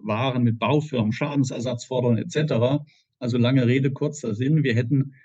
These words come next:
weitere Höhe, hohe Ausgaben aufgrund der vertraglichen Situation gehabt, aber am Ende kein Terminal mehr, sodass wir uns dann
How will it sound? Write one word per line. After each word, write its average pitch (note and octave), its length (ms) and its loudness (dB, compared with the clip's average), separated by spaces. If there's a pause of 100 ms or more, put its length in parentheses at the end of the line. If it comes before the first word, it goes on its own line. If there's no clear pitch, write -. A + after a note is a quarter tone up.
(280)
weitere B2+ 720 0
Höhe, C#3 540 2 (100)
hohe D#3 300 2
Ausgaben C3+ 800 -4
aufgrund - 420 0
der B2 120 -2
vertraglichen A#2+ 680 -2
Situation B2 640 0
gehabt, A2 300 0
aber C3 140 0
am A#2 80 6
Ende C#3 260 4
kein A#2+ 300 0
Terminal B2+ 440 4
mehr, A2 400 -2 (720)
sodass B2+ 400 -2
wir B2 160 2
uns B2 240 0
dann F#3+ 460 6